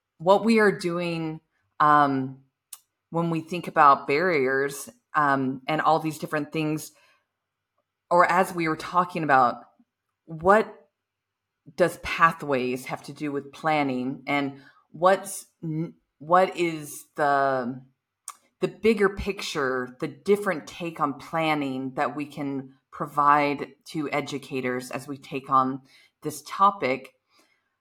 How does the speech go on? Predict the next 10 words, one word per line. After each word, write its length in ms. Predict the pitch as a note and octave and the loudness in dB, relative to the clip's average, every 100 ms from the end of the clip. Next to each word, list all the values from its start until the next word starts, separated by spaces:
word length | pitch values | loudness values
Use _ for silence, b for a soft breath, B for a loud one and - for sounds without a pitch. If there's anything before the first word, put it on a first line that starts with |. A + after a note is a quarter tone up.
| _ | _
Um, 240 | F3+ E3 C#3 | 2 2 0
there 200 | E3 G#3 | 0 2
are 220 | G#3+ G#3+ - | 2 0 -4
three 360 | G3 G#3+ A#3 | 0 2 2
different 360 | G#3 G3 F3+ E3 | 2 0 0 0
ideas, 560 | C#3+ C3+ C3+ B2+ C3 - | 0 0 -2 -2 -4 -6
three 180 | F#3 G#3+ | -2 -2
things 380 | G#3+ G3+ G3 F#3 | 0 2 2 2
that 140 | F3 - | 0 2
often 760 | D#3+ F3+ - D#3 D3 C#3 C#3+ | 2 2 -4 -4 -2 -4 -8